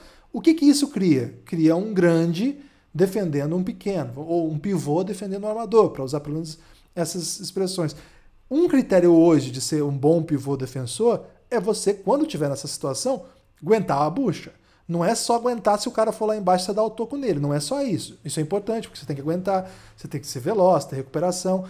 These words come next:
mas também você ter agilidade, né? Mexer bem as pernas, ter, não fazer falta, não tomar finta tosca, né? Então, o Gobert, ele faz isso, assim, cer-, certamente é um, é um monstro nisso.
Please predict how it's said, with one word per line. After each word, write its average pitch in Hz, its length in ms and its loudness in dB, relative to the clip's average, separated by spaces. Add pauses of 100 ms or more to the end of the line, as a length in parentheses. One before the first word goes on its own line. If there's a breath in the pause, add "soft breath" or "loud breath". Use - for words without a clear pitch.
(180 loud breath)
mas 233 240 0
também 269 560 -2
você 170 140 -4
ter 196 220 -2
agilidade, 180 760 0
né? 160 80 -2
Mexer 151 360 -2
bem 151 180 -4
as 131 140 -6
pernas, 156 440 -4
ter, 160 400 -6
não 180 140 0
fazer 156 240 2
falta, 156 500 0
não 151 160 -4
tomar 151 320 -2
finta 156 300 -6
tosca, 151 640 -4
né? 151 120 -6 (260 loud breath)
Então, 185 260 -2 (420 loud breath)
o 160 60 -18
Gobert, 165 460 2
ele 143 120 -2
faz 143 360 -4
isso, 156 160 -8
assim, 175 240 -10 (160)
cer-, 330 340 -6
certamente 320 480 -4
é - 20 -4
um, 311 140 -6
é 185 80 -8
um 233 80 -6
monstro 165 500 -2
nisso. 151 380 -2